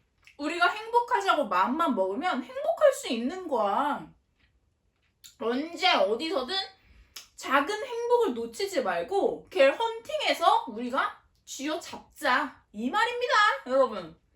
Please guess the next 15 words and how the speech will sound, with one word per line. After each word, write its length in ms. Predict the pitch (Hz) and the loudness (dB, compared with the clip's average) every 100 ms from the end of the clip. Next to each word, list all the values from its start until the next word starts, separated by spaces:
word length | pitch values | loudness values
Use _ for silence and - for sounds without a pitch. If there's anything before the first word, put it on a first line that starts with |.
| - | -4
오랜만에 640 | 247 302 339 339 311 311 | 2 2 4 2 2 -2
정말 460 | 277 233 269 302 | -4 -2 0 -2
찐으로 420 | - 359 415 427 415 | -6 -8 -6 -4 -4
행복합니다, 640 | 403 427 440 339 285 240 | -4 -6 -6 -4 -2 0
여러분. 360 | 202 185 175 175 _ _ _ _ _ _ _ _ _ _ _ | -2 -4 -8 -10 _ _ _ _ _ _ _ _ _ _ _
저는 320 | - 220 208 | -10 -8 -6
오늘 200 | 190 220 | -8 -8
또 120 | 220 240 | -8 -8
기분이 380 | 233 220 262 | -8 -6 -6
좋은 240 | 214 185 190 | -6 -6 -8
게 260 | 233 185 147 | -8 -10 -10
배달비 400 | 233 247 294 247 | -6 0 0 -2
너무 220 | 180 233 | -6 -6
비싸잖아요. 540 | 285 247 214 175 156 | -6 -8 -6 -8 -10
배달비 420 | - 196 226 190 | -12 -6 -4 -4